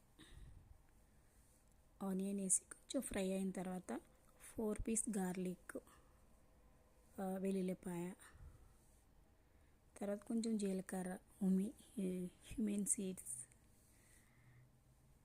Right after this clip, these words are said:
and, ఆ, ముందు ఇవన్నీ కొంచెం ఫ్రై చేసుకుని ఒక టమాటా చిన్న చిన్న ముక్కల కింద కోసుకుని, ఆ, వేసుకుని ఇది కూడా ఫ్రై చేసుకోవాలి.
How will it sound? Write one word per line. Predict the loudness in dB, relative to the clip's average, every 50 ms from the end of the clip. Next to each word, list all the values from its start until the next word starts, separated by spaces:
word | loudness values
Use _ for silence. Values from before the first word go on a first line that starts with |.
| -20 -20 -20 -20 -20 -20 -16 -8 -4 -2
and, | 0 0 0 0 0 0
ఆ, | -2 -2 -2 -2 -4 -6 -8 -10 -16 -20 -14 -6 -4
ముందు | -2 -2 0 -2 -2 -2
ఇవన్నీ | -2 -2 0 0 0 0 0 0 0
కొంచెం | -2 -2 -2 -2 -2 -2 -4
ఫ్రై | -4 -4 -4 -4 -4 -2 -2
చేసుకుని | 0 0 -2 -2 -2 -4 -4 -4 -4 -4
ఒక | -4 -4 -4 -2
టమాటా | -2 0 0 0 0 -2 -4 -6
చిన్న | -6 -4 -2 -2 -2 0 0
చిన్న | 0 0
ముక్కల | -2 -2 -4 -8 -8
కింద | -6 -4 -6 -4
కోసుకుని, | -2 0 0 0 0 0 0 -4 -4 -4 -8 -20 -20 -20 -20 -20 -20 -20 -20 -20 -20 -16 -8 -4 -2
ఆ, |
వేసుకుని | -2 0 0 -2 -2 0 2 2 2 2 2 0
ఇది | 0 0
కూడా | 0 -2 -2 0
ఫ్రై | 0 -2 -2 -2 -4 2
చేసుకోవాలి. | 4 6 6 6 4 0 -4 -4 -4 -6 -6